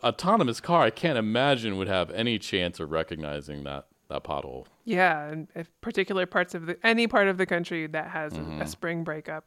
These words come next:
Speaker 2: that would be an issue.
Speaker 1: Right. Yep.
Speaker 2: So there's that. I think that having wide adoption of autonomous vehicles also is, is really gonna upend industry, like, parking industries.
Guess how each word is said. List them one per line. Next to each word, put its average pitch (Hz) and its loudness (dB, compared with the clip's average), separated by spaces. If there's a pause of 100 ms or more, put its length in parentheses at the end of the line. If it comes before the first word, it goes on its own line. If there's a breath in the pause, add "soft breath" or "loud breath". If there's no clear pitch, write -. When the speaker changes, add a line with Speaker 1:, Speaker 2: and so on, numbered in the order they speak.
Speaker 2:
that 165 -6
would 165 -14
be 170 -10
an 165 -12
issue. 170 -12
Speaker 1:
Right. 71 -2 (320 loud breath)
Yep. 73 -4 (120)
Speaker 2:
So 262 0 (640 soft breath)
there's 233 2
that. 247 2
I 214 -2
think 220 -4
that 196 -2 (1300)
having 233 4 (640 loud breath)
wide 202 4
adoption 190 2
of 175 -2
autonomous 180 -2
vehicles 175 -6
also 180 0
is, 165 -6
is 190 -2
really 233 4
gonna 180 2
upend 180 0 (760 loud breath)
industry, 208 4
like, 160 -6 (140)
parking 196 -4
industries. 214 -6